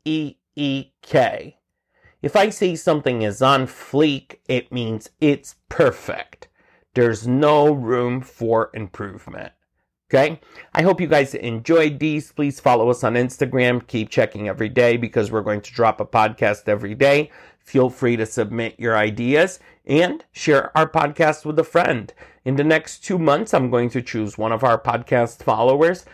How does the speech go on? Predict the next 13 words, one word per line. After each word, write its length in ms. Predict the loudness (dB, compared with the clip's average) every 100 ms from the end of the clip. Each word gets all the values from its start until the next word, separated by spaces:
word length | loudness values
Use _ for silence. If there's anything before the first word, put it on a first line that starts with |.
| _ _
to 100 | -4
get 220 | 2 2
a 80 | 0
free 720 | -4 -20 -2 2 2 0 -6 _ _
English 460 | 0 2 2 0 -2
course 460 | -2 0 0 -4 -20 _ _ _
scholarship 840 | -18 0 2 4 2 0 -2 -2
for 160 | -6 -8
six 580 | -8 -4 -2 -2 -4 -4
months. 400 | -2 -2 -8 -20 _ _ _ -4
Now, 520 | 2 4 4 2 -2 _ -14
that's 680 | -2 2 4 4 2 -2
money. 440 | 0 2 2 0